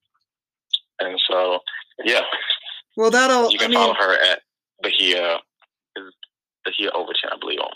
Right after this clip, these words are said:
Speaker 1: just
Speaker 2: Okay.
Speaker 1: on Instagram.
Speaker 2: Great. Thank you. And, you know, if people wanna follow you, it's just under Darrell Junior, right?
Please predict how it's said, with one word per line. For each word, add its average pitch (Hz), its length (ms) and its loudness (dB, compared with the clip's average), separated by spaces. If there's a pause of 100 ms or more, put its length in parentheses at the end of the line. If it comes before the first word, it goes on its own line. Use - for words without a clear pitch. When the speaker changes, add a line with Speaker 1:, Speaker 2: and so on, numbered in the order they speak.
(120)
Speaker 1:
just - 160 0
Speaker 2:
Okay. - 80 -2
Speaker 1:
on - 120 -6
Instagram. - 440 -4 (440)
Speaker 2:
Great. 233 680 -4 (760)
Thank 302 260 -4
you. 196 180 -2
And, 226 320 -2
you 233 120 2
know, 196 360 -2 (300)
if 214 220 -12
people 214 800 2 (560)
wanna 202 320 -8
follow 202 360 2
you, 185 680 2 (180)
it's 180 240 -6
just 190 340 -4
under 175 880 -4 (360)
Darrell 175 360 0
Junior, 160 440 -4
right? 151 260 -6